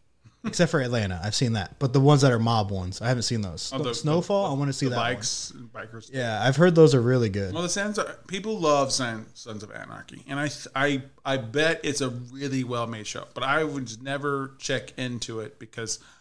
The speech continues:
Speaker 1: I already knew from, like, uh, an interview before the season one came out originally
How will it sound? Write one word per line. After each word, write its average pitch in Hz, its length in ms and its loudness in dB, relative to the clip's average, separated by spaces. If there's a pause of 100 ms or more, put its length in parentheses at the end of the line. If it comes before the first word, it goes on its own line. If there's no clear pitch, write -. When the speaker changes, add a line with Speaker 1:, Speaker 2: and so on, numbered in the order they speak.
(220)
Speaker 1:
I 123 240 -8
already 147 440 -2
knew 127 280 -2
from, 117 340 -10
like, 110 260 -10
uh, 98 280 -10 (180)
an 113 100 -14
interview 143 400 -4
before 139 460 -14
the 131 180 -12
season 135 460 -18 (160)
one 131 220 -16
came 131 200 -6
out 131 220 -4
originally 135 560 -6